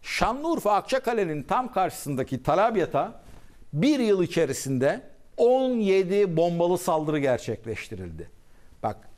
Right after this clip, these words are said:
iki bin on dokuzdan bu yana demiyorum. İki bin yirmi birin Nisan'ıyla iki bin yirmi ikinin Nisan'ı arasında on yedi bombalı saldırı gerçekleştirildi.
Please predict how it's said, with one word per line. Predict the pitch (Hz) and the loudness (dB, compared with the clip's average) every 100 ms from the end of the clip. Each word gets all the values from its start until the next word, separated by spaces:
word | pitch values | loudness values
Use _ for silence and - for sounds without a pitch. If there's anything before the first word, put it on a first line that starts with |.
| - - - | -20 -10 -8
iki | 139 180 | -4 0
bin | 208 | 2
on | 196 208 | 2 2
dokuzdan | 214 208 196 185 202 196 | 2 0 0 0 0 2
bu | |
yana | 196 196 190 | 2 2 2
demiyorum. | 208 185 127 90 78 - _ - _ _ - | 2 2 0 -2 -10 -20 _ -20 _ _ -8
İki | 185 240 247 | -4 0 0
bin | |
yirmi | 233 202 196 214 220 | 2 2 2 2 2
birin | 196 180 156 | 2 2 2
Nisan'ıyla | 165 196 - 226 269 254 254 - - - _ _ - - | 0 0 0 0 0 0 0 -4 -20 -20 _ _ -10 -6
iki | 185 247 | -4 -2
bin | 254 | 0
yirmi | 185 175 196 202 | 2 0 0 0
ikinin | 196 226 254 214 | -2 -2 0 2
Nisan'ı | 185 175 208 254 | 0 0 0 0
arasında | 240 196 143 147 127 | 2 2 0 -4 -4
on | 147 196 247 | -2 -2 0
yedi | 254 220 160 165 | 2 2 0 0
bombalı | 180 208 196 240 | 0 0 -2 -4
saldırı | - 165 156 156 | -2 -2 0 0
gerçekleştirildi. | 135 123 - 117 113 104 - 107 98 87 | 2 0 -2 -6 -6 -8 -6 -6 -4 -6